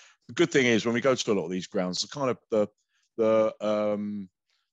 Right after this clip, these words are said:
the stands kind of lend themselves sometimes to making that noise, don't they? 'Cause you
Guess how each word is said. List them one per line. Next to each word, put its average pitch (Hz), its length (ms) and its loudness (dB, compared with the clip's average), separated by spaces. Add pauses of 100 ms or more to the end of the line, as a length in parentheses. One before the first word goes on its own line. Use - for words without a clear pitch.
the 113 60 -10
stands 131 440 -4
kind 117 220 -6
of 110 80 -2
lend 127 300 -4
themselves 95 480 -8
sometimes 98 500 -8
to 110 100 -12
making 113 300 -6
that 90 160 -10
noise, 95 220 -8
don't 107 200 -4
they? 90 120 -8
'Cause - 180 -14
you 98 80 -12